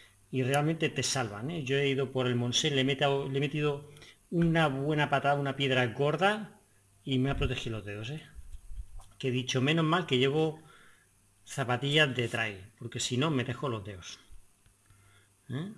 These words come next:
Bajando por el Monsen, que hay tanta hojarasca y no ves las piedras. Vale, pues venga, os enseño un poquito más.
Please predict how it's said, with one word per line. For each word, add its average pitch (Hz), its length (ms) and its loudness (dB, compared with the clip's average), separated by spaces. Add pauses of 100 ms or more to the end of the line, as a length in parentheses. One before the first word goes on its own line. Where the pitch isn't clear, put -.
Bajando 131 520 -2
por 123 120 -2
el 117 60 -2
Monsen, 160 480 -2
que - 120 -6
hay 120 80 0
tanta 123 260 -2
hojarasca 123 440 -2
y 123 40 -2
no 117 80 -2
ves 117 100 -6
las 107 120 -10
piedras. 160 560 -6 (1400)
Vale, 156 260 4 (140)
pues 143 800 0 (880)
venga, 127 220 0
os 120 100 -6
enseño 156 280 -2
un 160 60 -2
poquito 139 540 0
más. 196 500 2